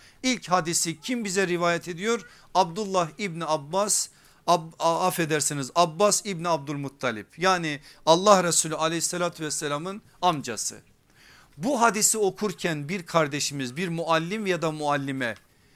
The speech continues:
bir iki dakika Hazreti Abbas hakkında bilgi vermeyecek mi? E, verecek.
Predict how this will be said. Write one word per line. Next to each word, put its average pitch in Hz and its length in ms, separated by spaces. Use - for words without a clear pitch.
bir 381 140
iki 262 280
dakika 190 380
Hazreti 185 340
Abbas 170 400
hakkında 165 500
bilgi 160 280
vermeyecek 170 580
mi? 170 200
E, 131 80
verecek. 247 580